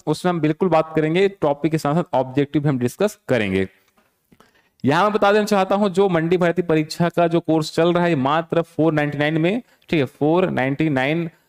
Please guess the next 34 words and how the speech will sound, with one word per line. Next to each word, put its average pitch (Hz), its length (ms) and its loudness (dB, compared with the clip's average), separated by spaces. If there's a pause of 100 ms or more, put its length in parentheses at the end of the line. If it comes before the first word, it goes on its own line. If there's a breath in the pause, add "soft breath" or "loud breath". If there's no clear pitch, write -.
रुपए 139 340 0
में 170 140 0
आपको 143 500 -2
चार 160 420 0
सब्जेक्ट 151 340 -2
मिल 143 120 2
रहा 139 220 2
है। 151 100 2 (140)
पहले 151 200 0
केवल 160 160 2
तीन 175 280 0
था, 180 240 0 (360 loud breath)
एक 156 200 -2
अपना 156 220 -2 (100)
एक्ट 160 240 -2
है, 180 100 2
मंडी 147 380 0
एक्ट 156 220 -2
है, 175 200 2
दूसरा 147 340 -2
क्या 180 160 2
है, 113 200 0 (340)
इंडियन 156 300 0
इकोनॉमी 160 400 0
है, 175 180 2 (880 soft breath)
इंडियन 165 500 0 (360)
इकोनॉमी 160 600 0
है, 147 440 -2
ठीक 165 200 -2
है, 190 120 0 (440 soft breath)
फिर 151 100 0
तीसरा 165 420 -2
था 185 140 0 (100)
इंडियन 170 320 0